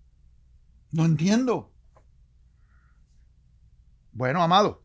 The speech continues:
venga y sigue estudiando. Yo sé que Dios le va a ir revelando paulatinamente y va a ir creciendo en ese conocimiento de Dios, al punto en que usted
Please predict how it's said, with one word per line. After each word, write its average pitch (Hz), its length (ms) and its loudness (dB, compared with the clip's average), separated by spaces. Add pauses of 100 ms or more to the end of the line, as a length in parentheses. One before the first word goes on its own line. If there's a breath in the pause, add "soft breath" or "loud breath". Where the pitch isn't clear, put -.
(340)
venga 143 400 -2
y 175 80 -2
sigue 151 200 -2
estudiando. 185 720 0 (2500)
Yo 127 120 -12
sé 175 140 -8
que 175 120 -2
Dios 202 220 0
le 196 100 0
va 170 80 6
a 180 40 6
ir 185 80 0
revelando 190 540 4
paulatinamente 160 840 0
y 170 40 2
va 147 100 2
a 156 40 4
ir 156 120 0
creciendo 175 400 0
en 160 80 0
ese 170 180 -2
conocimiento 165 640 -2
de 175 60 0
Dios, 165 380 -2 (640)
al 147 120 -6
punto 226 280 -4
en 156 80 -6
que 156 60 -10
usted 175 300 -8